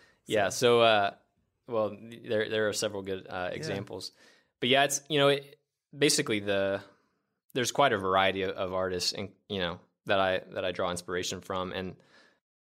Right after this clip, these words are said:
Speaker 1: which I, you know, probably shows a little bit in, in the, uh, Music for Makers library. It's a pretty diverse, um, 'cause, I mean, I'm creating all the music, but, and some people are usually surprised by that.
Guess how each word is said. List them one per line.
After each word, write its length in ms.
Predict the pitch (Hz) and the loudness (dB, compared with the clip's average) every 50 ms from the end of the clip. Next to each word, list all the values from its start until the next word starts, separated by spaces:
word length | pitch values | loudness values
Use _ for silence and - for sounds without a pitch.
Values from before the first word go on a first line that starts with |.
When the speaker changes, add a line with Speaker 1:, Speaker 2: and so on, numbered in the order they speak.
| _ _ _ - | _ _ _ -2
Speaker 1:
which 180 | 127 117 123 | 0 0 2
I, 160 | 110 123 127 - | 2 2 0 2
you 100 | - 135 | 0 2
know, 240 | 120 113 107 104 107 - - - - _ | 4 4 4 2 0 -6 -16 -20 -4 _
probably 260 | - 156 165 143 113 | 2 2 4 4 4
shows 340 | - - - 110 113 113 - | 2 4 4 4 4 4 4
a 40 | 127 | 2
little 160 | 113 120 113 | 2 2 4
bit 320 | 117 120 113 110 - - - | 6 4 4 4 2 -2 0
in, 340 | 120 107 107 104 104 101 101 | 2 2 2 2 2 -2 -4
in 320 | - - 110 104 104 104 | -4 0 0 2 2 2
the, 280 | 98 98 98 98 95 92 | 0 0 0 0 2 2
uh, 260 | 92 92 90 92 98 - - _ _ _ _ _ _ _ _ _ _ _ _ | 2 2 0 -2 -4 -6 -12 _ _ _ _ _ _ _ _ _ _ _ _
Music 220 | 117 107 101 117 - | 0 0 0 0 0
for 60 | 110 | 0
Makers 260 | 104 98 90 107 95 | 0 2 2 0 0
library. 560 | 98 95 95 98 95 101 101 101 101 104 104 - - | 0 2 0 2 2 2 2 2 2 0 -2 -6 -6
It's 160 | 107 - 123 | -4 0 2
a 160 | 104 104 101 - - - - _ | 2 2 2 -2 -10 -18 -20 _
pretty 200 | - 143 127 117 | -2 0 0 0
diverse, 840 | 110 - 107 98 98 92 90 - 104 101 104 104 101 - - - - - - | 0 2 2 2 2 2 -2 -4 -2 0 0 2 2 0 0 -2 -4 -4 -4
um, 240 | 120 104 98 101 | -4 -2 -2 0
'cause, 100 | 104 113 | 2 2
I 60 | 110 110 | 4 4
mean, 140 | 110 107 | 4 2
I'm 120 | 110 107 104 | 2 2 0
creating 300 | 107 104 101 101 101 98 | 0 2 2 2 4 2
all 80 | 95 | 2
the 80 | 92 98 | 0 0
music, 460 | 95 95 98 98 98 98 95 - - _ _ | -2 -2 -2 -2 -2 -4 -4 -6 -12 _ _
but, 180 | 113 98 - | 0 0 0
and 100 | - 104 | -2 -2
some 140 | 98 - 104 | -2 -4 -4
people 180 | 110 104 - 101 | -4 -4 -2 -2
are 60 | 98 | -2
usually 280 | 95 95 95 - 95 90 | -2 -4 -6 -6 -6 -4
surprised 500 | - - - - 101 98 98 95 92 - | -6 -6 -4 0 0 2 2 0 -2 -2
by 140 | 95 90 | -2 -2
that. 240 | 92 95 95 92 - | 0 0 -2 -4 -6